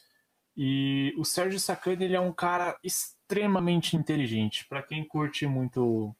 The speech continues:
coisas de espaço, né, foguetes e, enfim, essa parte da ciência que eu adoro. É, o canal dele é muito, muito bacana, ele faz vídeo,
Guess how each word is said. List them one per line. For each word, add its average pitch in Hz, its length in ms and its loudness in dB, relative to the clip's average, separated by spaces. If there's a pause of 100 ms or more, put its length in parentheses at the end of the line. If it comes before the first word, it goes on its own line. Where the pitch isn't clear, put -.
(160)
coisas 120 420 0
de 113 140 -2
espaço, 123 1040 2
né, 113 420 4
foguetes 117 1000 0
e, 113 360 -2 (480)
enfim, 131 280 -2
essa - 180 -2
parte 127 240 -2
da 123 100 2
ciência 123 320 -2
que - 160 -4
eu 139 80 4
adoro. 127 380 2 (560)
É, 117 320 4
o 117 80 2
canal 135 280 0
dele 147 220 2
é 143 60 2
muito, 160 440 2 (120)
muito 143 180 0
bacana, 143 400 0
ele 139 140 0
faz 131 280 -2
vídeo, 131 560 -2